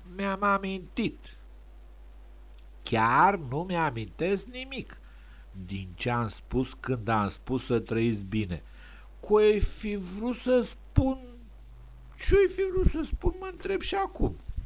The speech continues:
Oricum,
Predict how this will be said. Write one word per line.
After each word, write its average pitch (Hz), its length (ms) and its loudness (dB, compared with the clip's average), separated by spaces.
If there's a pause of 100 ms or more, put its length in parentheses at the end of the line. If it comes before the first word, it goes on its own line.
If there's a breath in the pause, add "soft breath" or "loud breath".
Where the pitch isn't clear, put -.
(3500)
Oricum, 294 720 2